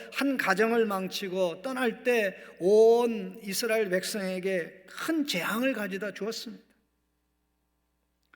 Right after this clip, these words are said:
그렇지만 그럼에도 불구하고 다윗은 이스라엘 백성에게 있어서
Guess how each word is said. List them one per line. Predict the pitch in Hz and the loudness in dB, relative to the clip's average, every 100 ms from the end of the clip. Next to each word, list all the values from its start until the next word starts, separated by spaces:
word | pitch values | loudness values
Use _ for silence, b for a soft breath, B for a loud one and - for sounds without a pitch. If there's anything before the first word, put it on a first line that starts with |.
| b b b | b b b
그렇지만 | - 320 320 320 320 302 | 4 4 4 2 2 0
그럼에도 | - 269 311 311 311 | 0 -2 0 -2 -4
불구하고 | 220 247 247 226 254 254 | -6 -6 -4 -4 -4 -4
다윗은 | 175 240 277 - 226 240 285 285 - - - _ _ _ _ _ _ _ _ - | -4 -2 -2 -4 -6 -4 -4 -8 -18 -20 -20 _ _ _ _ _ _ _ _ -8
이스라엘 | 202 - 311 294 302 285 | -2 -2 2 4 4 4
백성에게 | 202 - - 277 254 233 240 | -2 -4 -2 0 0 0 0
있어서 | 226 190 - 190 - 233 156 143 | 0 -6 -6 -6 -4 -4 -6 -8